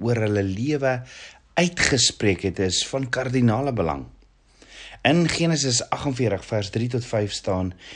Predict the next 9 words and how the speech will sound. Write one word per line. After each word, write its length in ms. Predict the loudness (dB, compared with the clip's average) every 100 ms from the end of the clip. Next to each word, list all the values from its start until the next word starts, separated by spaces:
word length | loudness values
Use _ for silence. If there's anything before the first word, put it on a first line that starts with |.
| -16
en 220 | 0 2 2
Jakob 640 | 0 0 0 0 -2 0
het 140 | -2 -2
vir 140 | -2
s-, 340 | 0 0 -2 -6
vir, 300 | -4 0 0 -2
vir 320 | -12 -4 -2
Josef 540 | 0 2 2 2 -2
gesê, 480 | -4 -2 2 2 0